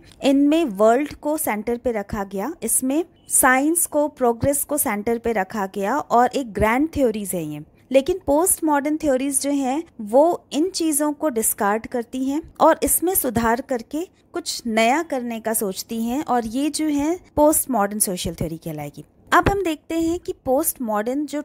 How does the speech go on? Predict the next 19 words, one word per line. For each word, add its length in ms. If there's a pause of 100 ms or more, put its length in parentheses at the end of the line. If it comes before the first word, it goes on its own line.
(160)
टर्म 300
है 260 (260)
उसकी 320
शुरुआत 580
कैसे 260
हुई। 240 (320)
कहा 200
जाता 320
है 100
कि 120
सबसे 340
पहले 300 (100)
एटीन 420
एटी 340
में 220 (340)
जॉन 400
वेटकिंस 560
चैपमैन 640
ने 160